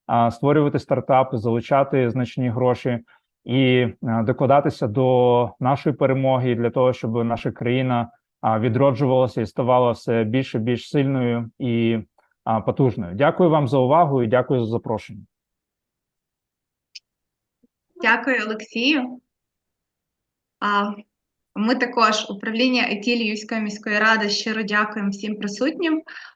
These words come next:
Speaker 2: Бажаємо вам вдалого тижня програмування з менторами. Також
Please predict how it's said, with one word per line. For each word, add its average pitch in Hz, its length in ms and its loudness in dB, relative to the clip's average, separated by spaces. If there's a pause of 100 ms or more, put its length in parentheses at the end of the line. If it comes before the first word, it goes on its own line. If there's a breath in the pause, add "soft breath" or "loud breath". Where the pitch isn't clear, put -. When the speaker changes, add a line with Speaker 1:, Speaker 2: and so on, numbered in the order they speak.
(160)
Speaker 2:
Бажаємо 226 480 4
вам 202 220 -2
вдалого 208 520 0
тижня 208 400 -6
програмування 196 680 -4
з 175 100 -12
менторами. 269 560 -4 (500 soft breath)
Також 254 360 -2